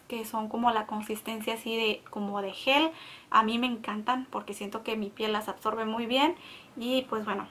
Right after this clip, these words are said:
esta es la cuarta cosita. Y otra cosita que me enviaron, que también ya la tengo <laughs> repetida bastantes veces, pero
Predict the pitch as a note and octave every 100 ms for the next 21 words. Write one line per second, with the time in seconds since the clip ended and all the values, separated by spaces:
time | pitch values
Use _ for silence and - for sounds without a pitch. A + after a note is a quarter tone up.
0 | - - - - - - - - - B3+
1 | B3+ - B3 B3+ A#3+ A#3+ A#3+ A3+ A#3 A3+
2 | A3+ A#3 C4 C4+ D#4 E4 - - - -
3 | - D4+ - - D#4+ G4 F#4+ F4+ D#4+ D#4+
4 | D#4 B3+ A#3 A3+ A3+ A#3+ G#3+ A3+ - A3
5 | A3 G#3+ A#3 A#3 A3+ A3+ G#3+ G#3 G#3 B3
6 | G#3+ B3 B3+ - A#3+ A#3 A3+ A3 A3 A3
7 | C4+ C#4+ D#4 B3+ A3+ C4 C4 - - -
8 | - A#3 A#3